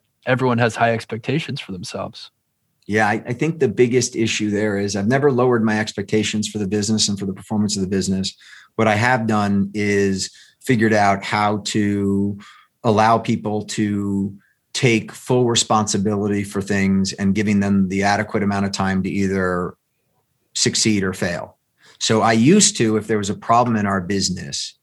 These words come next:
Speaker 2: I used to put that business and that manager under my thumb. And I would never let him or her out from underneath my thumb because I thought that my management, my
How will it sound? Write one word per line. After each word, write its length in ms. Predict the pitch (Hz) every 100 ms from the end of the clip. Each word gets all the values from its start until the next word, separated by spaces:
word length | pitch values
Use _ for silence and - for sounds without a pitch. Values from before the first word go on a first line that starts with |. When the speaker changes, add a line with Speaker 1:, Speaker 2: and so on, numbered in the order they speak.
| _ _ -
Speaker 2:
I 80 | 110
used 340 | 110 139 131
to 80 | 120
put 540 | 98 - 135 123 - 101
that 360 | 110 110 - _ _ _ _ 101
business 560 | 131 139 135 131 123 107
and 200 | 104 101
that 280 | 104 101 104
manager 600 | 104 110 110 92 95 -
under 220 | 107 104
my 160 | 95 90
thumb. 480 | - 98 87 82 - _ _ _ - - -
And 100 | 101
I 80 | 104
would 140 | 98
never 300 | 110 123 127
let 360 | 113 113 110 -
him 320 | - 131 117
or 140 | 104 101 -
her 520 | 110 107 104 104 98 - _ -
out 260 | 113 117 113
from 140 | -
underneath 320 | 107 101 101 98
my 120 | 95
thumb 300 | 92 131 117
because 240 | 104 98
I 100 | 95
thought 600 | 95 - 185 120 82 - _ _ _ _
that 240 | - 110 113
my 580 | 110 123 135 131 123 - _ _ -
management, 720 | 110 123 131 123 101 98 -
my 180 | 101